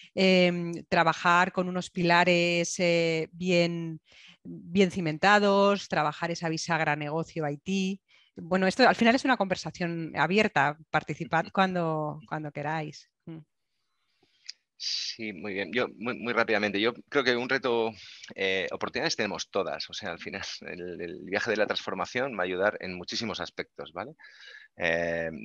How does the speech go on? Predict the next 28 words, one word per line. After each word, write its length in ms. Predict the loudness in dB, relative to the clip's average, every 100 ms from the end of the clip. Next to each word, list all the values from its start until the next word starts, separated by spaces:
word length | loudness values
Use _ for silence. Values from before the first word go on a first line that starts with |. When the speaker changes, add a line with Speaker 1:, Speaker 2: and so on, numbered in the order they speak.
| -16 -20 -20 -20 -20 -20 _ -20 -20 -20 _ _
Speaker 3:
incluso 440 | -12 -6 -4 -2 0
en 80 |
el, 200 | 0 -2
en 160 | -4 -4
el 320 | -4 -4 -8 -6
propio 480 | -2 0 2 0 0
mindset 480 | 0 0 0 -2 -2
de 360 | -4 -4 -4
las 160 | -6 -6
personas, 640 | -6 -2 0 2 0 0
el 140 | -4 -6
crecimiento 960 | -8 -6 -4 -4 -4 -4 -4 -2 -4
personal 540 | -6 -8 -4 0 0 -2
y 120 | -6
vinculado 640 | -6 -6 -2 -2 -2 -6
con 240 | -8 -12
todo 260 | -10 -10 -8
esto, 300 | -10 -12 -14
¿no? 140 | -16 -18 _ -20 -20 -20 -14
Eh, 180 | -4 -4
yo, 120 | -2 -4
yo 140 | -4
creo 160 | -4 -4
que 60 |
un 80 | -4
reto 160 | -4 -4
importante 500 | -2 -2 -2 -2 -4
es 180 | -4